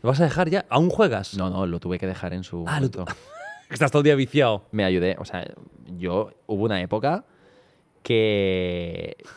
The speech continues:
Speaker 2: que jugaba muchas horas, tío.
Speaker 1: Aparte del, de tus directos y todo.
Speaker 2: No, no, pero es que se me juntó el, el, el, los estudios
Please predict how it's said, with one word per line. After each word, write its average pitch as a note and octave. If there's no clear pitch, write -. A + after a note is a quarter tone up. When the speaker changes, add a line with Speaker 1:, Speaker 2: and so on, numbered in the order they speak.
Speaker 2:
que F2
jugaba D#2+
muchas E2+
horas, G#2
tío. F#2+
Speaker 1:
Aparte C3
del, G#2
de F#2+
tus F#2+
directos G#2+
y G#2+
todo. -
Speaker 2:
No, A#2+
no, A#2+
pero F#2+
es F#2
que A#2
se -
me A#2
juntó F#2+
el, F2+
el, F2+
el, -
los F#2+
estudios D#3